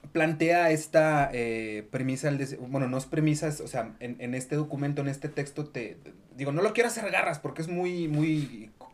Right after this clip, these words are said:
sustancial, pero <clears throat> justo nuestra misma evolución nos fue orillando a que fuera de esa manera, lo hablamos hace rato, o sea, ¿por qué tenemos embarazos de nueve meses?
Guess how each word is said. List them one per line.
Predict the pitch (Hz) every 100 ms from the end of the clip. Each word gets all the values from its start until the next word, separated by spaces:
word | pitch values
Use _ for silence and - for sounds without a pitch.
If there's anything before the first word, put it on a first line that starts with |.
| 156 - - 143
sustancial, | - 175 - 190 196 196 185
pero | 190 170 175
<clears throat> | 269 - 208 143 - _ _ _ _ _ _ _ _
justo | - - 214 214 240
nuestra | 220 196 170 156 156 151
misma | 165 190 190 190
evolución | 196 175 165 147 - 151 156
nos | 156 151
fue | - 156
orillando | 160 156 151 147 143 147 151
a | 131
que | -
fuera | 120 - 143
de | 151
esa | 143 156
manera, | 147 131 127
lo | 107
hablamos | 107 131
hace | 139 139
rato, | 123
o | 113
sea, | 123
¿por | 127
qué | 160
tenemos | 196 220 220
embarazos | 196 175 175 170
de | 143
nueve | 127 139 156 175
meses? | 185 190 233 262 -